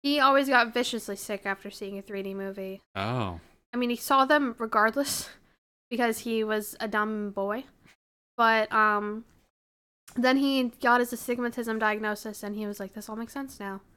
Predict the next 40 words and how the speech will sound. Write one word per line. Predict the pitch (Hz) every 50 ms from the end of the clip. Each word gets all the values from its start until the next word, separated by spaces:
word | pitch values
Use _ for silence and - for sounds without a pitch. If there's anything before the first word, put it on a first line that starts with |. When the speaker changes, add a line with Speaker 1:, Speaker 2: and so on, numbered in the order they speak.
| _ _
Speaker 2:
Yeah. | - 98 98 104 104 98 95 - _ _ -
Speaker 1:
Yeah. | 240 233 220 214 208 208 - - _ _ _ _ _ _ _ _ _ _ _ _ _ _ _ _ -
Speaker 2:
I | 110
used | 131 165 170 -
to | 233
not | 214 208 180
like | 151 131 113 -
three | - - 117 110 104
D | 101 95
stuff | - - 107 104 95 - -
because | - 104 - - 101 98 98 95 92 - - - -
I | - 92 95 98
couldn't | 98 - - - 117 110 110 104
see | - - 117 -
it | 156
right | 113 98 92 95 104 82 64
and | 98 104 101 101
I | 95 95
didn't | 107 117 117 120
know | 104 110 110 107
how | 110 113
to | 107 101
express | 95 87 - - - 104 110 117 - -
that. | - 87 85 85 - - _ - - -
Speaker 1:
Yeah. | 254 233 233 226 226 220 220 220 220 220 214
Speaker 2:
And | 220 220 208 202 196
it | 190
probably | - 151 170 147 117
took | - 104 - -
too | 92 92
long | 90 92 98
for | 95 - 101 90 90
them | 87 87 87 87
to | - 85 82
look | 80 90 95 92 90
at | 85
my | 80 78
eyes, | 82 85 85 82 _ _ _ _ _
but | - 73 73 _ _ _ _ _ _ _ -
yeah. | 98 90 78